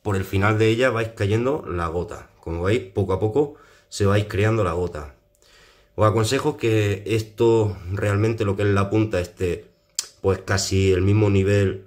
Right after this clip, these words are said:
de la parte más baja del recipiente con agua, para que sea lo más efectivo posible, ya que si queda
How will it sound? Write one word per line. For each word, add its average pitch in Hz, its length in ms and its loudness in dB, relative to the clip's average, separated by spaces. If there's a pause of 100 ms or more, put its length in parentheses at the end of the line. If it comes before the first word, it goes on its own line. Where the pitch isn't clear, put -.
(340)
de 101 100 2
la 101 120 0
parte 107 260 0
más 101 220 0
baja 104 280 0
del 98 140 2
recipiente 98 540 0
con 110 140 0
agua, 139 400 2 (400)
para 90 180 -4
que 87 80 -6
sea 98 160 -4
lo 98 80 2
más 95 180 0
efectivo 98 440 -2
posible, 127 500 -2 (520)
ya 98 160 2
que 107 80 0
si 101 220 -2
queda 101 460 0